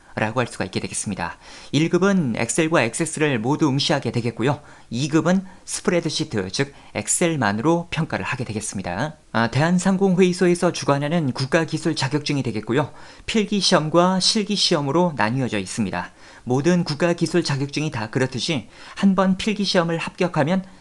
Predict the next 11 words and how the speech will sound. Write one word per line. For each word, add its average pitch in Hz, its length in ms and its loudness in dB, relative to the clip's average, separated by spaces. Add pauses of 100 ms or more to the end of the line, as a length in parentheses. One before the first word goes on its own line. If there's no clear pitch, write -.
(140)
이 147 180 4
년간 156 440 4
실기시험을 160 640 0
응시할 139 320 2
수가 123 180 -2
있게 107 180 -2
되겠고요. 117 440 0 (360)
그 180 200 4
이 170 200 2
년 185 180 4
안에 175 340 0